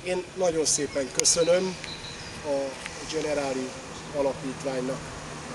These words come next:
a tevékenységét, a városvezetés nevében, a magam nevében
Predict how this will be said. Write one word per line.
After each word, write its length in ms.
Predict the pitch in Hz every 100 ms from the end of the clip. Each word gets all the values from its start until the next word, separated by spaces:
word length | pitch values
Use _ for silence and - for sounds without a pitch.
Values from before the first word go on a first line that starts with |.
| -
a 140 | - 135
tevékenységét, 1000 | 135 156 151 170 156 - 175 180 190 185 - - - - - - -
a 420 | 143 143 127 135 147
városvezetés 880 | 165 156 - 147 143 131 143 135
nevében, 460 | 160 156 151 143 131
a 140 | 123
magam 240 | 147 165 165
nevében 600 | 170 165 175 175 180